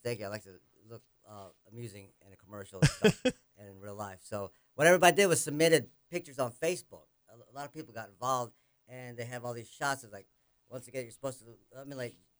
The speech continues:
Speaker 1: look like Little John, the way he dresses. And so we got all kinds of eclectic picture, pictures here. I mean, we got family pictures, we got <laughs> pictures on the beach,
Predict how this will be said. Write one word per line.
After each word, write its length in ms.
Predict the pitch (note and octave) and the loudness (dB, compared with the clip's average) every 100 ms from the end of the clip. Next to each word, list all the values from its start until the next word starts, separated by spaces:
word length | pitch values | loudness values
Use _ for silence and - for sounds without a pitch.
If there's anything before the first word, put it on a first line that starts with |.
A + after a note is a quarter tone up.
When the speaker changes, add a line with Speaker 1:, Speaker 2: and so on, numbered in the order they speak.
| _ | _
Speaker 1:
look 140 | C#3+ D3 | -6 -4
like 160 | D3 | -6
Little 220 | D3 D3 | -6 -8
John, 480 | C3 C3 A#2 A#2+ A#2+ | -4 -2 0 -2 -6
the 60 | A2+ | -6
way 160 | A#2 | -8
he 60 | A#2+ | -8
dresses. 500 | A2+ A2+ G#2+ A#2 G#2+ _ _ _ A#2+ | -6 -6 -6 -10 -18 _ _ _ -20
And 100 | A#2 | -16
so 100 | B2 | -10
we 80 | |
got 140 | C3+ B2+ | -4 0
all 220 | C#3+ - | -2 -4
kinds 640 | - D#3 D#3 C#3 B2 G#2 - _ _ _ _ | -10 -4 -2 -2 -4 -8 -20 _ _ _ _
of 140 | A#2+ A2 | -20 -10
eclectic 420 | B2 C#3 - B2+ _ _ | -2 -2 -4 -16 _ _
picture, 300 | - C3+ B2 G2+ _ | -16 -14 -12 -16 _
pictures 360 | D#3 C#3+ A#2+ - | -4 -4 -6 -12
here. 200 | G#2 G2 | -10 -10
I 80 | G#2 | -12
mean, 80 | A2 | -10
we 60 | |
got 220 | B2+ A#2+ - _ - | -4 -4 -4 _ -4
family 320 | C3 C3+ C3+ | -2 -2 -6
pictures, 560 | - C3 - C3+ A#2+ A#2+ | -4 -2 2 2 2 -6
we 60 | |
got 200 | A#2+ A#2 | -4 -4
<laughs> 40 | - | -6
pictures 320 | C3 A#2+ A#2 | -10 -12 -14
on 80 | A#2 | -14
the 80 | |
beach, 400 | F#2+ C3 C#3 C3+ | -8 -8 -8 -10